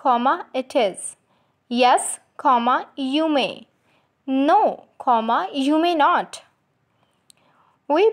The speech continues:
put a comma after we address someone। और जब हम, और कॉमा हम कब लगाते हैं? जब हम किसी को बुलाते हैं,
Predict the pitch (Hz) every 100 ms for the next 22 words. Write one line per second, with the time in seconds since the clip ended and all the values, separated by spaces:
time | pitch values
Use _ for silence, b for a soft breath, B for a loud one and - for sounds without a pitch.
0 | 403 415 466 466 359 294 254 269 - 269
1 | 262 - 330 320 285 254 226 254 262 -
2 | 220 202 185 196 - 262 302 302 330 320
3 | 320 320 277 - 285 269 330 349 339 311
4 | 320 311 302 302 294 294 277 285 349 320
5 | 302 302 294 294 330 311 262 277 262 247
6 | - 269 240